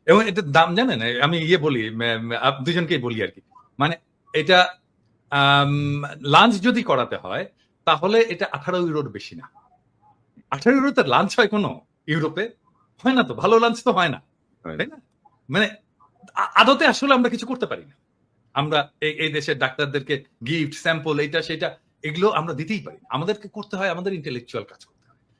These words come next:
Speaker 1: আমাদের রিসার্চ করতে হয়, রিসার্চ ডেটা দেখাইতে হয়, এটা দেখায় কনভিন্স করতে হয়, হ্যাঁ?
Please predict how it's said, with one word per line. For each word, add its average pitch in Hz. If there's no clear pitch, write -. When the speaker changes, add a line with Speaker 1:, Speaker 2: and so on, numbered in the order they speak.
Speaker 1:
আমাদের 139
রিসার্চ 139
করতে -
হয়, 107
রিসার্চ 131
ডেটা 123
দেখাইতে 104
হয়, 101
এটা 143
দেখায় 147
কনভিন্স 127
করতে -
হয়, 98
হ্যাঁ? 233